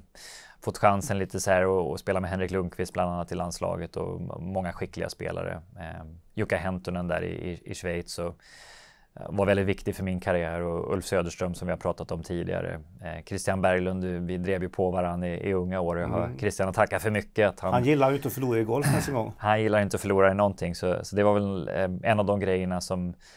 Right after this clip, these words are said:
Speaker 1: som vi, mm, som, som grupp verkte fram redan på juniortiden. Det här med att, att älska och tävla men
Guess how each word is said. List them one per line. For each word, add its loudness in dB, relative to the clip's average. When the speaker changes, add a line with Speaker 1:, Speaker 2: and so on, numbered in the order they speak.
Speaker 1:
som 2
vi, 6
mm, -2
som, 0
som -4
grupp 4
verkte 6
fram 2
redan 2
på -4
juniortiden. 0
Det -2
här -4
med -4
att, -6
att -2
älska -2
och -4
tävla 4
men -2